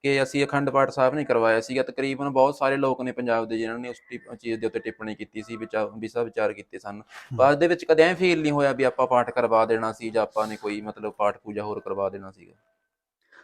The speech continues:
Speaker 2: ਨਾ ਜੀ, ਮੇਰਾ ਮਨ ਤਾਂ ਬੜੀ ਦੇਰ ਤੋਂ ਪੂਰੀ ਤਰ੍ਹਾਂ ਪੱਕਾ ਹੋ ਚੁੱਕਿਆ ਹੋਇਆ ਹੈ
Speaker 1: ਹੂੰ।
Speaker 2: ਵੀ ਇਹ ਬਾਣੀ ਸਾਨੂੰ ਇਸ ਜ਼ਿੰਦਗੀ 'ਚ ਪੜ੍ਹ ਕੇ, ਸਮਝ ਕੇ, ਲਾਗੂ ਕਰਨ ਵਾਸਤੇ ਹੈ। ਜੇ ਗੁਰੂ ਸਾਹਿਬ ਕਹਿੰਦੇ ਨੇ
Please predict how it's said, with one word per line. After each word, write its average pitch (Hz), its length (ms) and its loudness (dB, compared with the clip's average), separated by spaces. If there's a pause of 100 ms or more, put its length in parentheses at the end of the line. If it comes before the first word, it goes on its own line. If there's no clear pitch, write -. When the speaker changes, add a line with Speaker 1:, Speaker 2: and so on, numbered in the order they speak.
(120)
Speaker 2:
ਨਾ 196 100 12
ਜੀ, 240 100 6
ਮੇਰਾ 196 300 12
ਮਨ 175 260 8
ਤਾਂ 185 220 10
ਬੜੀ 202 260 8
ਦੇਰ 196 240 12
ਤੋਂ 151 400 4 (180)
ਪੂਰੀ 262 220 8
ਤਰ੍ਹਾਂ 226 220 8
ਪੱਕਾ 214 400 12
ਹੋ 196 160 12
ਚੁੱਕਿਆ 175 320 10
ਹੋਇਆ 156 240 12
ਹੈ 190 160 6 (140)
Speaker 1:
ਹੂੰ। 113 160 -10
Speaker 2:
ਵੀ 208 140 10
ਇਹ 254 100 12
ਬਾਣੀ 175 380 12
ਸਾਨੂੰ 202 460 8
ਇਸ 190 240 12
ਜ਼ਿੰਦਗੀ 170 460 8
'ਚ 190 160 6 (220)
ਪੜ੍ਹ 208 180 12
ਕੇ, 202 380 10
ਸਮਝ 208 360 8
ਕੇ, 202 300 12
ਲਾਗੂ 156 440 12
ਕਰਨ 190 260 12
ਵਾਸਤੇ 160 440 12
ਹੈ। 180 180 12 (340)
ਜੇ 196 160 12
ਗੁਰੂ 190 240 10
ਸਾਹਿਬ 208 280 12
ਕਹਿੰਦੇ 208 280 12
ਨੇ 165 160 8